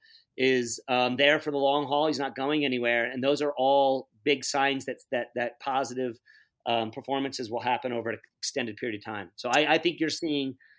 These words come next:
um, something that will be a long-term, a, a long-term dynasty. Whether they're winning each and every year, I don't know, but they'll definitely be in the mix, in my opinion.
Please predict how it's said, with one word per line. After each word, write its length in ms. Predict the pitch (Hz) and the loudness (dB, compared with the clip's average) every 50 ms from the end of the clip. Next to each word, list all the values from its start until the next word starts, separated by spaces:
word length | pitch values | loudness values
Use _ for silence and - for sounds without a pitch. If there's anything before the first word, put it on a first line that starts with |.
| _ _ _ - | _ _ _ -4
um, 180 | 123 127 123 123 | -2 -2 -2 -2
something 220 | - 143 123 123 | -6 -6 -6 -6
that 100 | 135 135 | -6 -6
will 80 | 135 123 | -6 -4
be 240 | 123 127 120 120 - - | -4 -4 -4 -4 -4 -2
a 60 | 123 | -2
long-term, 800 | 120 123 123 120 120 113 - - 127 123 120 113 110 110 113 - _ _ _ _ _ _ _ _ _ _ _ _ - | 0 0 0 0 -2 -4 -6 -6 -6 -4 -4 -6 -6 -8 -10 -14 _ _ _ _ _ _ _ _ _ _ _ _ -4
a, 100 | 123 131 - | -4 -2 0
a 60 | 139 | 0
long-term 580 | 135 143 147 151 156 156 160 147 - 156 151 143 | 2 4 4 4 4 2 2 -2 -2 -4 -2 -2
dynasty. 460 | 127 135 135 135 131 123 - - 135 | 0 0 0 -2 -2 -4 -6 -4 -2
Whether 200 | 123 139 135 143 | -2 0 2 2
they're 180 | 139 151 147 147 | 4 4 4 2
winning 400 | 147 202 240 240 233 214 185 175 | 2 2 2 2 2 0 0 -2
each 160 | 165 - - | -2 -2 -4
and 100 | 160 156 | -4 -4
every 160 | 147 139 143 | -4 -4 -2
year, 120 | 147 147 139 | 0 0 2
I 100 | 135 135 | 2 2
don't 180 | 131 143 139 | 0 0 0
know, 180 | 143 151 147 135 | 2 2 2 2
but 120 | 120 123 | 2 0
they'll 120 | - 139 123 | -2 -4 -2
definitely 340 | - 156 147 - - 143 | 0 0 -2 -2 -2 -4
be 140 | 123 131 127 | -4 -2 -4
in 80 | 120 117 | -4 -4
the 80 | 117 | -4
mix, 260 | 117 113 110 - - 113 | -4 -4 -6 -6 -8 -10
in 60 | 107 | -8
my 140 | 107 101 101 | -8 -8 -8
opinion. 340 | 95 - 104 98 92 87 | -10 -12 -16 -20 -20 -20